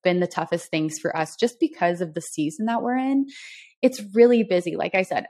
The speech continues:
having a young child is, according to my counselor, the, one of the hardest seasons for most couples because there's just so much busyness, so much change, so much required of you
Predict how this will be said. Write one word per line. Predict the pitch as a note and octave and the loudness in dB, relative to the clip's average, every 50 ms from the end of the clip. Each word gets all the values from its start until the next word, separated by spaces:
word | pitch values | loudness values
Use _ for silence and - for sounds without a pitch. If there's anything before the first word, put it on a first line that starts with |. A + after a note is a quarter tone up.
| - _ _ _ _ _ | -14 _ _ _ _ _
having | - - - G#3+ A3+ B3+ B3+ A#3+ | -10 -2 0 0 2 4 2 2
a | A#3 | 2
young | G3 F#3 F3 F3 F3+ | 2 0 0 0 -2
child | - - E3+ D#3 D#3+ E3 E3+ F3+ - - - | -2 -2 -2 0 0 0 0 -2 -4 -4 -2
is, | F#3+ F3+ F3 E3+ E3+ E3+ E3 E3 - - _ _ | 0 2 2 2 0 0 -4 -6 -14 -18 _ _
according | F#3 F#3 - - C4 C#4+ F#4 F#4+ E4 | -10 -10 0 2 2 2 2 0 0
to | - C4+ | 0 0
my | A#3 G#3+ G3+ G3 | 0 2 0 0
counselor, | - G#3 G3+ G#3 G#3 - - - - - G3+ - _ _ _ _ - - - - - - - _ | -2 -4 -4 -4 -4 -6 -6 -6 -6 -6 -8 -12 _ _ _ _ -20 -20 -20 -20 -20 -20 -20 _
the, | - A3 A#3+ B3 | 2 4 4 6
one | - B3 B3 B3+ C4 C4+ | 6 6 6 6 6 6
of | A#3 | 4
the | C4+ | 4
hardest | G3+ G3+ G3+ G3 G#3 A3 - - | 2 4 2 2 2 0 0 0
seasons | G3+ G3 F#3 F#3+ F#3 - - _ | -2 -2 -2 -2 -6 -6 -6 _
for | - G3+ G3 G3 | 2 4 4 4
most | G3 F#3+ F3+ E3+ D#3+ E3 - - - | 4 2 0 0 -2 -2 -4 -8 -10
couples | - D#3+ - - - - F#3+ - - | -10 -10 -6 -4 -4 -4 -4 -4 -6
because | - G#3 F#3+ - G#3 G3 F#3+ G3 - | -6 -6 -4 -2 -2 -2 -2 -2 -2
there's | G3 G3 F#3+ F#3+ - - - | -2 -2 -2 -4 -8 -12 -4
just | - G3 F#3+ F#3 - - - - - - | -4 -4 -4 -4 -8 -16 -20 -20 -4 0
so | G3+ G3 | 0 0
much | G3 F#3+ F#3 - - - | 0 -2 -4 -6 -2 -2
busyness, | F3+ E3+ E3+ F3+ E3+ D#3+ D3+ E3 - - | -2 0 0 -2 -2 -2 -4 -8 -12 -4
so | - F#3+ F#3 | -2 0 0
much | F#3+ F#3+ F3+ - - | 0 -2 -4 -6 -8
change, | - F#3+ E3+ D#3 D3+ D#3+ - | -4 -2 -2 -2 -4 -6 -6
so | - F#3+ G3 | -4 -2 -2
much | G#3 G#3+ G#3 - | -2 -2 0 -2
required | A3 G#3+ - _ F3 E3 E3 D#3+ D#3+ D#3 | -2 -4 -2 _ -2 0 0 0 0 -2
of | D#3 D#3 | -2 -2
you | D#3+ D#3+ G2 F#2+ F3+ G3 | -2 -2 0 0 -2 -4